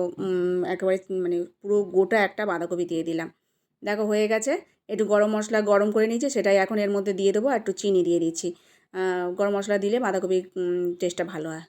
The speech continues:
এই যে একটু থেতো করে নিয়েছিলাম, মানে, গুঁড়ো গুঁড়ো করেছি, হাতে একটু চটকে দিয়ে দিলাম ঘষে, তাহলে গন্ধটা বেরোবে, আর নইলে তো শিলনোড়া তো নেই, আর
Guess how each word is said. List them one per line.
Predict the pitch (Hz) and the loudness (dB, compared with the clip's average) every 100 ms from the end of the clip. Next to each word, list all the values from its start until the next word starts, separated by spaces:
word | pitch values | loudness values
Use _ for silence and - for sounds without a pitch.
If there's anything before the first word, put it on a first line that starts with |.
| _ | _
এই | 185 175 | -8 -6
যে | 190 | -4
একটু | 185 | -8
থেতো | 185 202 185 | -6 -4 -2
করে | 190 180 | 0 0
নিয়েছিলাম, | 165 175 165 170 185 | 0 -4 -6 -4 -2
মানে, | 175 | 0
গুঁড়ো | 175 190 190 | 0 0 0
গুঁড়ো | 196 | 0
করেছি, | 196 196 247 | 0 0 -2
হাতে | 208 185 | -4 -2
একটু | 185 185 - | -2 -4 -6
চটকে | 190 185 262 | -10 -6 -6
দিয়ে | 240 165 | -4 -4
দিলাম | 170 208 277 _ - | -4 -6 -10 _ -18
ঘষে, | 175 196 190 170 - _ _ _ - | -2 -2 0 -4 -6 _ _ _ -8
তাহলে | 196 208 240 | -6 -4 -4
গন্ধটা | 220 196 196 202 | -2 0 2 2
বেরোবে, | 190 190 202 285 | 2 2 2 -2
আর | 220 | 0
নইলে | 185 180 202 | 2 2 2
তো | 247 226 | -2 -4
শিলনোড়া | - 208 202 202 202 | -4 -2 0 0 0
তো | 208 | 0
নেই, | 202 226 - _ _ | 2 0 -6 _ _
আর | 185 180 180 | -6 -2 -2